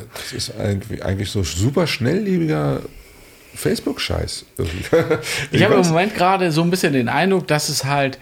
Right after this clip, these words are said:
Speaker 2: da wieder, da können wir im Grunde auf die Veränderungsgrade zurückkommen.
Speaker 1: Mhm.
Speaker 2: Dass es vielleicht so ein Ausgleich von Tendenzen ist. Wir haben eine totale Konzentration auf dieses Techn-, Technische. Die Produzenten sind eigentlich die Künstler.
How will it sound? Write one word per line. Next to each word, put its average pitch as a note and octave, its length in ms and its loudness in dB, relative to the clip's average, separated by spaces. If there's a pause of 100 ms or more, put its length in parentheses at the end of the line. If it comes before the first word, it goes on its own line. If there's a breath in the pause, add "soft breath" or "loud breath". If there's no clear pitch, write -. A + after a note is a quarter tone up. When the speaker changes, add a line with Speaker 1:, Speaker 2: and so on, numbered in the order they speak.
(200 loud breath)
Speaker 2:
da D#3 240 2
wieder, E3 240 0
da A2+ 140 -2
können G3 260 0
wir E3 100 2
im D3 160 2
Grunde E3 360 2
auf C#3 100 0
die C#3+ 100 -6
Veränderungsgrade C3+ 880 -2
zurückkommen. A2 580 -6 (300 loud breath)
Speaker 1:
Mhm. G2 80 0
Speaker 2:
Dass B2 140 4
es D3+ 100 2
vielleicht E3 280 0
so F3+ 60 -2
ein - 80 -8
Ausgleich E3+ 460 0
von D3+ 180 -4
Tendenzen A#2 580 -4
ist. - 240 -10
Wir B2+ 140 0
haben E3+ 200 0
eine D3+ 340 0
totale E3 880 -4 (260 loud breath)
Konzentration F3 880 -2
auf D3 240 -6
dieses C3 320 -4
Techn-, - 280 -8 (300)
Technische. C3+ 560 -2 (520 loud breath)
Die C#3+ 80 2
Produzenten E3 760 0
sind D#3 240 -2
eigentlich C3 400 -2
die B2+ 140 -14
Künstler. - 600 -8